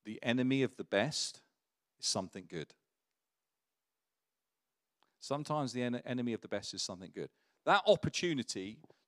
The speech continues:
to, to lead prayer at the Cry, which is like, wow, it's like beyond a dream for me. That, that, like,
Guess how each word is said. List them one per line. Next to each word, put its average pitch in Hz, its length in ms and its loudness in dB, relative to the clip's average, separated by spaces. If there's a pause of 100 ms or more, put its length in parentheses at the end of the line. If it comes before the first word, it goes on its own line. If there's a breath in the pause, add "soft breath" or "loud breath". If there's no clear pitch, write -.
to, 110 400 4 (320)
to 113 100 -2
lead 127 300 -2
prayer 104 340 4
at 90 80 0
the 107 80 -8
Cry, 110 340 0
which 104 220 -2
is 120 140 -6
like, 120 200 -8
wow, 143 300 -10
it's 196 140 -2
like 160 180 -6 (420 soft breath)
beyond 165 520 0
a 131 80 0
dream 170 540 -6
for 90 200 -18
me. 82 220 -20 (2000)
That, 110 200 -10 (100)
that, 107 220 -10 (220)
like, - 180 -16